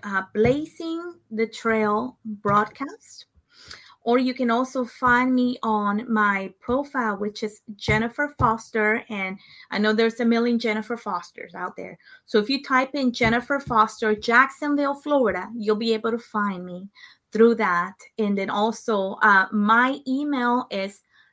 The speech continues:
the fire, all one word, T H E F I R E dot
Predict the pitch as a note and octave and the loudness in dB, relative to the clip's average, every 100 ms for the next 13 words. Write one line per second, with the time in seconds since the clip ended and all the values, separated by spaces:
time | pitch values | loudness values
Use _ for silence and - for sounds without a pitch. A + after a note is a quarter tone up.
0 | - A3 A3 A#3 A3 A3 B3 D4+ _ F#3+ | -4 -2 0 4 4 4 0 -6 _ -4
1 | G3+ B3 B3+ A3 G#3+ A#3 - _ _ - | 0 0 2 0 0 -4 -10 _ _ -4
2 | C#4 D4 B3+ C4 - - G#3+ G#3 G#3+ _ | -4 -2 -4 -4 -6 -8 -6 -6 -10 _
3 | G#3+ A#3 A#3+ - G#3+ F#3+ F#3 - G#3 A3 | -4 -4 -2 4 4 4 -2 -4 2 2
4 | B3 A#3 F#3 G3+ _ _ _ _ - F#3+ | 0 -4 -6 -10 _ _ _ _ -6 6
5 | A3 C4 C4 | 8 8 2